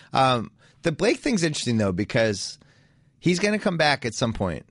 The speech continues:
And I think the Clippers now have, e-, despite having the worst bench maybe in the history of any really serious contender that I can remember in a while, um, when he comes back,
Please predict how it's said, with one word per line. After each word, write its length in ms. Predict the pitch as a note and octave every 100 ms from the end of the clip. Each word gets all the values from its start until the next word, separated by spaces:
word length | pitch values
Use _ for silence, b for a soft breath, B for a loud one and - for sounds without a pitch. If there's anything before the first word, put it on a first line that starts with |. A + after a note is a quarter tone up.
| -
And 160 | C3 C3
I 80 |
think 220 | D3+ F#3 F3
the 80 |
Clippers 440 | D#3+ D#3 C#3 C3+ G#2+
now 260 | A#2 G#2
have, 320 | G#2 A2 F#2 - -
e-, 220 | C#3 B2+
despite 500 | G2 B2 - - C#3
having 320 | C3 B2+ A#2
the 80 | A2+
worst 300 | G#2 A2+ -
bench 340 | A#2+ G#2+ G2+ -
maybe 300 | G#2+ G2+ G#2+
in 80 |
the 60 | G#2
history 400 | G2 G#2 - G2
of 120 | F#2+
any 240 | G2+ G2+ F#2
really 320 | G2+ G2+ F#2+
serious 400 | - G#2 G2+ F#2
contender 480 | - G2 G#2+ G2 F2
that 100 | F#2
I 80 | G2
can 160 | G2+
remember 260 | G2 F2+ F#2
in 80 | E2
a 40 |
while, 380 | G2+ G#2+ F2 E2 b b b b b
um, 400 | G2 G2+ F#2+ - _
when 180 | - C3
he 120 | G#3
comes 260 | - C#4 D#3+
back, 600 | C3 C#3 G#2 - -